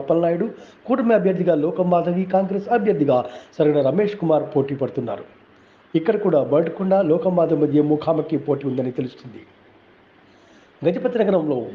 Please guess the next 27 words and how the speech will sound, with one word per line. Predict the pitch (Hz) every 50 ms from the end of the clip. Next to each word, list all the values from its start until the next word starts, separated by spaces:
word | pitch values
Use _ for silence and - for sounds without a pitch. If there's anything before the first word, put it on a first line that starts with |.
| 98
వైసీపీ | 139 180 - - 214 - - 180 170
అభ్యర్థిగా | 165 165 165 160 151 151 151 147 139
సిట్టింగ్ | - - 185 180 170 139 135 147
ఎమ్మెల్యే | 143 156 151 147 139 120
బొత్స | 143 156 151 - 165
అప్పలనరసయ్య, | 151 - - 175 180 180 180 147 160 180 196 202 208 196 - - - - - _
టీడీపీ | - 220 240 262 185 - 208 185
అభ్యర్థిగా | 165 170 175 165 175 160 151 139 -
కొండపల్లి | 170 175 185 - - 165 156 151
శ్రీనివాసరావు, | - 170 170 185 185 180 180 180 165 151 151 151 156
కాంగ్రెస్ | 147 156 160 156 147 139 151
అభ్యర్థిగా | 139 135 143 135 127 127 123 120 117 - - - - - _ - 123
డోల | 135 151 170 165 160 165 160
శ్రీనివాస్ | 156 170 190 196 175 165 165 165 160 - -
పోటీ | 147 139 139 143 135 -
పడుతున్నారు. | 139 127 - - - 120 107 95 - - - - _ _ _ - - _ _ _ - 160
ఇక్కడ | 151 - 165 156 147
కూడా | 147 135 135 131
అధికార, | 139 131 - 156 139 135 135 127 - - -
ప్రతిపక్ష | 165 165 - 226 175 208 - - 185 -
పార్టీల | 170 160 160 160 156 156 147
మధ్య | 147 143 139 147 143 139 143
పోటీ | 147 139 135 135 127
నెలకొంది. | 127 120 123 - 120 104 95 92 - - _ _ - - _ _ - - - - - - - - - _ 143 143
బొబ్బిలి | 196 208 - 247 262 220
నియోజకవర్గంలో | 214 208 202 202 190 180 180 185 185 185 165 160 160 160 160
వైసీపీ | 156 165 - 185 180 - 156